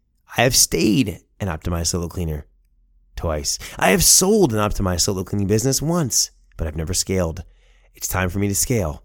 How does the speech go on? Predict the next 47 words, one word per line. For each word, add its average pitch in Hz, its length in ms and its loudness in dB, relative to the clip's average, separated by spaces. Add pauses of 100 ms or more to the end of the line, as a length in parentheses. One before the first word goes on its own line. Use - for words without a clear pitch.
show - 180 -2
you 117 140 2
how 104 180 -2
it's 110 140 -4
done, 113 380 -4 (280)
and 107 100 -12
inspire 107 440 -2
you 104 220 -2
to 80 60 -6
take 90 260 -4
the 95 80 -4
next 90 220 -2
step 92 280 0
if - 220 -4
you 98 80 -2
choose - 320 -6
to. - 180 -6 (300)
Or 143 400 2 (340)
you 98 140 0
can 110 160 -4
stay 90 440 0
or 104 140 -4
sell. 92 480 -2
In 98 100 -6
any 110 200 -2
of 127 80 -2
those 117 160 0
situations, 117 580 -4 (140)
I 98 220 2
will 101 180 -4
be 92 220 0
the 95 100 0
one 98 260 0
that 87 140 -6
has 78 100 -10
done 104 380 -2 (340)
them 104 260 -2
all, 80 260 -4
so - 180 -4
I 90 80 0
can 92 180 -6
be 95 100 -2
the 90 140 -4
ultimate 127 380 -2
solo 123 380 0
cleaning 107 500 -4
champion. 87 640 -6